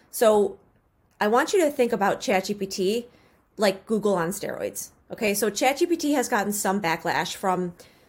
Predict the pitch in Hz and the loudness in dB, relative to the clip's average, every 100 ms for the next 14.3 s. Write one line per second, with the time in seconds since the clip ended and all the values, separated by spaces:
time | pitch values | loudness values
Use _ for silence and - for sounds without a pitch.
0 | _ _ _ _ - 262 - - _ _ | _ _ _ _ -6 -4 -4 -8 _ _
1 | - 262 240 226 175 151 160 175 170 165 | -2 -2 -2 -2 0 0 0 0 0 -2
2 | 170 - 180 151 - 175 170 156 151 156 | -6 -6 -4 -4 -4 -4 -4 -4 -6 -8
3 | - 170 165 165 165 - - - 180 147 | -6 -6 -4 -4 -4 -6 -12 -6 -6 -6
4 | 156 - - 185 165 - 156 - - - | -10 -14 -6 -4 -4 -6 -14 -18 -20 -14
5 | - 226 220 220 - 254 294 294 285 269 | 0 4 4 2 8 8 8 2 0 0
6 | 269 254 233 220 214 185 175 - _ _ | -2 -2 0 2 2 2 0 -10 _ _
7 | _ _ 208 180 160 - - - - 190 | _ _ 0 2 2 0 -2 -4 -2 -2
8 | 190 - 190 180 180 180 170 175 _ _ | 0 0 4 4 4 2 0 -4 _ _
9 | _ _ _ - 202 - 202 190 185 185 | _ _ _ -6 -6 0 4 4 2 -2
10 | 190 170 226 165 156 - 247 226 226 - | -4 -4 -4 -2 -2 2 4 4 0 -12
11 | - _ - 190 185 165 - 240 254 233 | -20 _ -10 -6 -4 -4 2 4 6 4
12 | 214 202 196 196 - _ 240 202 196 196 | 2 2 2 -2 -10 _ -4 0 0 0
13 | 175 226 196 175 175 - 170 214 285 269 | -2 -4 -2 -2 -2 -4 -4 -2 -2 0
14 | 254 240 226 | 2 2 0